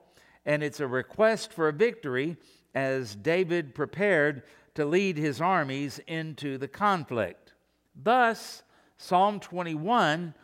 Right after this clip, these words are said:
would be a prayer offered by David after this same battle, after he, the Lord, defeated their enemies.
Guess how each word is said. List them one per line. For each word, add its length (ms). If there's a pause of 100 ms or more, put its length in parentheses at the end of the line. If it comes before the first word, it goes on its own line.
(380)
would 240
be 220
a 100
prayer 560 (100)
offered 520
by 260
David 600 (360)
after 680 (180)
this 220
same 480
battle, 520 (360)
after 540
he, 540 (200)
the 140
Lord, 540 (580)
defeated 840 (320)
their 260
enemies. 720